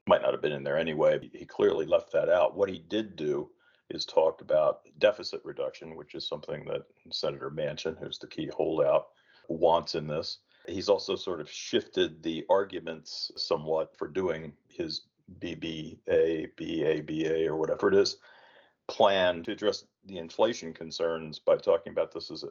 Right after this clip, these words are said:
as a cost reduction measure, either, you know, on the front end by actually reducing drug prices. For instance, he talked about prescription drugs, or on the other side, talking about reducing the cost of childcare by subsidies. He's sort of shifting the arguments to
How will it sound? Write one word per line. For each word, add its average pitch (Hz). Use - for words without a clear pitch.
as -
a 76
cost -
reduction 64
measure, 58
either, 69
you -
know, 67
on 76
the 69
front 92
end 82
by 76
actually 78
reducing 78
drug 92
prices. 87
For 82
instance, 80
he 76
talked 78
about 80
prescription -
drugs, 107
or 147
on 127
the 113
other 107
side, 95
talking 87
about 82
reducing 85
the 78
cost 90
of 73
childcare 95
by 78
subsidies. -
He's -
sort 117
of 85
shifting 95
the 87
arguments 87
to 90